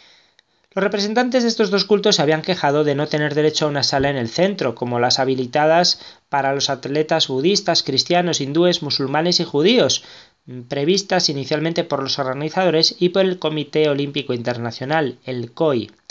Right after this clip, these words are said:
Pues entonces, ¿qué es lo que ha pasado?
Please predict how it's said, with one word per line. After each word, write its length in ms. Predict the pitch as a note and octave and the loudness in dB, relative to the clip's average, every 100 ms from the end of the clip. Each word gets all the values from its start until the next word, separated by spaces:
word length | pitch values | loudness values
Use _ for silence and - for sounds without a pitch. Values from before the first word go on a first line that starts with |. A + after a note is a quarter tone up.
| - - - - - _ | -20 -20 -20 -20 -20 _
Pues 400 | C#3 C#3 B2+ - | -8 0 2 2
entonces, 680 | C#3+ C#3 F3 F3 F3+ F3+ - | 0 0 0 2 2 2 2
¿qué 80 | F3 | 0
es 60 | E3+ | 0
lo 100 | F3 | 0
que 80 | E3 | 0
ha 40 | |
pasado? 480 | F3 - G#3+ E3 | 0 2 4 2